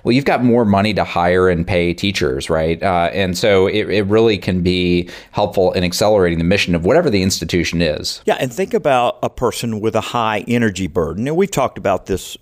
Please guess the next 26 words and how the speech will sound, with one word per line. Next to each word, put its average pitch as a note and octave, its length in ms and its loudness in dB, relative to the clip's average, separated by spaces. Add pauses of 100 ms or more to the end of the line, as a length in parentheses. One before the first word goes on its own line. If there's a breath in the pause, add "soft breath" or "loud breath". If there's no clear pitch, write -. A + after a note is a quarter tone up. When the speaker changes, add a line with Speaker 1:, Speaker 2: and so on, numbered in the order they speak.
Speaker 2:
uh, G2 100 -2
before G#2 580 -2
on F2+ 100 -4
the F2 80 -6
show, E2+ 400 -4 (560 loud breath)
Casey, A2+ 460 -2
is A2 140 -2
that, A#2+ 300 -2 (520 soft breath)
you C3+ 80 -4
know, D#3 120 0
if A#2 140 -4
you're G3+ 200 4
on G#3+ 100 4
a D#3 40 0
fixed - 440 -4
income, F2 500 -4 (240)
uh, G#2 380 -2
and A2 180 -4
it's A2 160 -2
a A#2+ 60 2
low G#2+ 340 0
income, E2+ 460 -10 (240)
uh, G2 320 -2 (260)
and G2+ 420 -2 (460 soft breath)
your G#2+ 640 2 (300)
gas G#2+ 520 -4